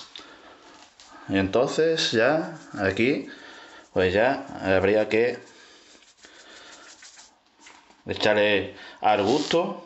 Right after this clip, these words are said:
cada uno que le guste más, menos, sabor y un poquito de sal.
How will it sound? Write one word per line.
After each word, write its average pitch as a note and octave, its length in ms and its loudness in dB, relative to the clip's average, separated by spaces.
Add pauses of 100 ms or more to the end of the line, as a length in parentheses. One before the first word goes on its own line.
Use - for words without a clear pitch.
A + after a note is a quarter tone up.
(120)
cada G2 180 4
uno A2 260 2
que G#2 400 4
le G2+ 120 2
guste G2+ 600 0 (220)
más, A2 320 2
menos, C#3 400 0
sabor D3+ 640 2
y - 20 0
un B2 120 -4
poquito G#2+ 280 -4
de G#2 60 -4
sal. D#3+ 460 0